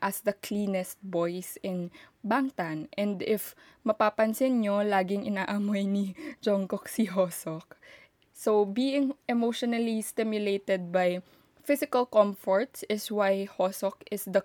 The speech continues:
cuddly and touchy boy that he is. And as a person na nasa last <laughs> rank ang physical touch sa love language, hindi ko kaya maging kaibigan si Hosok. Wow! Pero since si Hosok naman siya, baka pwede naman. Wow,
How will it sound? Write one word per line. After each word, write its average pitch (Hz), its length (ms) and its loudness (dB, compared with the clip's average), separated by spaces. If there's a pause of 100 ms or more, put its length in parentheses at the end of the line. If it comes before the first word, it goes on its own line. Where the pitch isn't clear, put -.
cuddly 185 640 -2
and 185 240 -6
touchy 180 480 -6
boy 165 340 -2
that 180 300 -8
he - 160 -12
is. 160 340 -8 (380)
And 214 240 -2
as 214 240 -2
a 214 80 -2
person 240 480 0
na 214 80 -6
nasa 202 240 -6
last 196 460 -4
<laughs> - 20 -10
rank 202 580 -4 (140)
ang 190 240 -2 (320)
physical 220 560 -2
touch - 420 -4
sa 202 300 0
love 196 320 4
language, 180 640 -4
hindi 220 240 0
ko - 160 -4
kaya 190 320 4
maging 196 400 0
kaibigan 185 720 0
si 180 320 -8 (340)
Hosok. 170 460 -2
Wow! 254 320 6 (520)
Pero 226 160 2
since 226 320 -4
si 220 80 -4
Hosok 202 320 -2
naman 233 320 -6
siya, 175 240 -4
baka 240 320 -4
pwede 240 240 -6
naman. 196 480 -8 (400)
Wow, 403 320 -4